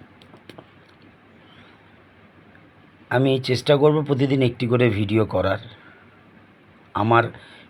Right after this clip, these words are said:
ভিতরের ভাবনাটা প্রকাশ করার। তো আমার বক্তব্য বা আমার ভিডিও যদি কারো খারাপ লেগে থাকে,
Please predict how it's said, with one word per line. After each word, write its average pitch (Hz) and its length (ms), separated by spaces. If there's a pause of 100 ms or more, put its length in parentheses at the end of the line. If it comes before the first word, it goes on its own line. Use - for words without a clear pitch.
ভিতরের 117 380
ভাবনাটা 107 420 (120)
প্রকাশ 95 260 (100)
করার। 78 260 (1400)
তো 110 120 (2250)
আমার 120 280 (140)
বক্তব্য 113 420 (120)
বা 117 120
আমার 117 140 (120)
ভিডিও 110 240 (120)
যদি 117 200
কারো 107 160 (100)
খারাপ 98 280
লেগে 107 260
থাকে, 98 240